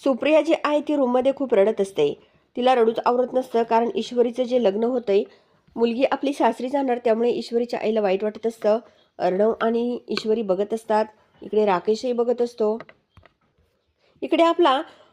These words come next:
अर्णव जो आहे तो मामांना बोलतो की "आजीला घेऊन या." तेव्हा अंजली जी आहे ती आता आजीला घेऊन तिथे आलेली असते. अंजली खूप खुश असते. इकडे आजी आलेली बघून मामा आणि आकाश खूप खुश होतात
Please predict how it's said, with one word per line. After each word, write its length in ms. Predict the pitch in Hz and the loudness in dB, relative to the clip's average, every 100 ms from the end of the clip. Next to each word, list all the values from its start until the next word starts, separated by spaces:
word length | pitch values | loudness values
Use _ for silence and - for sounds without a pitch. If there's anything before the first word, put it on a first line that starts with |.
| - | 0
अर्णव 340 | 247 269 311 | 4 6 4
जो 160 | 320 330 | 4 2
आहे 220 | - 302 320 | 2 2 2
तो 80 | 320 | 2
मामांना 400 | 262 240 269 277 | 4 2 0 2
बोलतो 280 | 220 196 | 2 2
की 220 | 240 220 269 - _ | 0 -2 -6 -12 _
"आजीला 400 | 214 220 226 254 | -2 0 0 0
घेऊन 320 | 247 247 247 247 | 0 0 0 2
या." 180 | 180 190 - _ - | 0 -2 -12 _ -4
तेव्हा 200 | 233 240 | -2 2
अंजली 420 | 226 226 226 269 | 2 2 2 0
जी 140 | 269 285 - | -2 -4 -2
आहे 180 | 262 | -2
ती 140 | 254 262 | 0 -2
आता 160 | 247 - | -2 0
आजीला 380 | 214 202 240 254 | -2 -2 -2 -2
घेऊन 220 | 240 269 | -2 -6
तिथे 200 | 254 247 | -4 -4
आलेली 360 | - 202 226 240 | -2 0 0 0
असते. 240 | 254 254 | 0 0
अंजली 400 | 254 214 208 226 247 | 0 0 0 0 -2
खूप 180 | 269 - | -10 -6
खुश 200 | 269 240 | -4 0
असते. 360 | 175 - 165 - - _ _ - | 0 0 0 0 -10 _ _ -8
इकडे 360 | 240 240 233 269 - | 0 2 2 0 -2
आजी 340 | - 214 277 - | -2 0 -2 -2
आलेली 280 | 262 269 269 | 0 -2 0
बघून 280 | 240 240 262 | 2 2 0
मामा 300 | 220 226 240 | 0 0 -2
आणि 180 | 262 247 | -4 -4
आकाश 320 | - - 233 - | -4 -2 -4 -6
खूप 180 | 262 - | -12 -6
खुश 220 | 269 247 | -6 -2
होतात 300 | 269 190 202 | -2 2 0